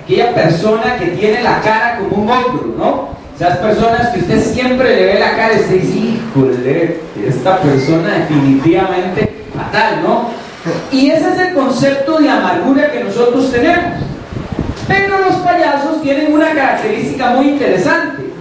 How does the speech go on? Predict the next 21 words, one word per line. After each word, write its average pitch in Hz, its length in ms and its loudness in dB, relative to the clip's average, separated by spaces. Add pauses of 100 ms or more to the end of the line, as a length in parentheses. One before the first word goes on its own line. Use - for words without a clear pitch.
(420)
Los 277 260 2 (100)
payasos, 302 720 0
y - 40 0
hablo 240 300 2
no 233 140 2
los - 120 4
payasos 196 460 0
que - 100 -2
nos 214 220 0
topamos 220 400 2
en 220 280 -2
muy 226 140 0
a 233 60 2
menudo, 226 360 0
sino 196 220 2
hablo 262 240 2
de 233 80 2
los - 100 2
payasos 233 520 0
de 226 80 0
profesión, - 560 2